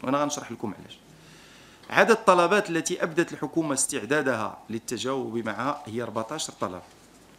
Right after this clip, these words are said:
أجابت الحكومة، آه، عدد الطلبات التي برمجت، لم تبرمج أربعتاش، نفس العدد بحال مجلس النواب، ولكن برمج فقط اثناش. إذن عدد الطلبات التي تمت الإجابة عنها عشرين، والتي أبدت الإز-،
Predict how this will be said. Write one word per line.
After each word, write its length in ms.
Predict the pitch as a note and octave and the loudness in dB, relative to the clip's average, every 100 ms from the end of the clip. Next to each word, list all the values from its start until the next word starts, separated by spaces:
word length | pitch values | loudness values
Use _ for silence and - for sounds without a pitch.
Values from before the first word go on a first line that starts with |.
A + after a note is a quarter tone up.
| - - - - | -20 -20 -20 -6
أجابت 400 | A#2+ D3+ D#3+ C#3+ | 0 2 2 -2
الحكومة، 460 | B2+ B2+ - C3+ C3+ | -4 -8 -4 -4 0
آه، 360 | B2 A2+ - | 0 0 -2
عدد 180 | - D#3+ | 0 0
الطلبات 520 | E3 D#3 D3 C#3+ D3 | 2 2 2 2 -2
التي 300 | C3 B2+ C3+ | -2 -2 -4
برمجت، 680 | A#2+ F3 F3 C#3 D3 - - - - - - - | 2 4 4 2 0 -4 -10 -12 -20 -20 -20 -2
لم 140 | C#3 | 0
تبرمج 440 | E3 C3 B2 A#2+ A2+ | 0 -2 0 0 -2
أربعتاش، 520 | G#2+ A2 G#2 F#2+ - - | -2 0 0 -4 -10 -8
نفس 220 | A#2+ - | -6 -4
العدد 380 | G#2+ G#2+ G#2+ F#2 | -4 -4 -4 -8
بحال 240 | - G#2 | -8 -8
مجلس 360 | F#2+ F#2+ G2+ - | -8 -8 -8 -6
النواب، 260 | A2 C3 A#2 | -6 -6 -6
ولكن 300 | A#2 C#3 A2+ | -8 -8 -6
برمج 340 | A#2+ A2+ A2 | -6 -6 -6
فقط 400 | - - D#3 - - - - - | -8 -6 -8 -8 -20 -20 -20 0
اثناش. 320 | B2+ F2+ - - - - - - | 0 0 -8 -14 -20 -20 -12 -2
إذن 300 | C3 C#3 A2 - | 4 4 2 0
عدد 240 | C#3 D3+ | 2 2
الطلبات 520 | C#3 C#3 C3 C3 B2+ | 2 2 2 0 -2
التي 380 | A#2+ A2+ A#2+ G#2+ - - - - - - | -4 -4 -6 -8 -12 -20 -20 -20 -20 -4
تمت 280 | B2+ C3 B2 | 0 0 -2
الإجابة 360 | B2 A2+ A2 | -4 -2 -2
عنها 180 | G2+ G2 | -2 -4
عشرين، 440 | E2+ - A#2+ F#3+ G#3 - - - - B2+ | -8 -4 -2 -4 -8 -18 -20 -20 -4 2
والتي 500 | C3 A#2+ C#3+ D3 - | 2 2 -2 -4 -6
أبدت 260 | B2+ A2+ A#2+ | -6 -6 -6
الإز-، 200 | - | -8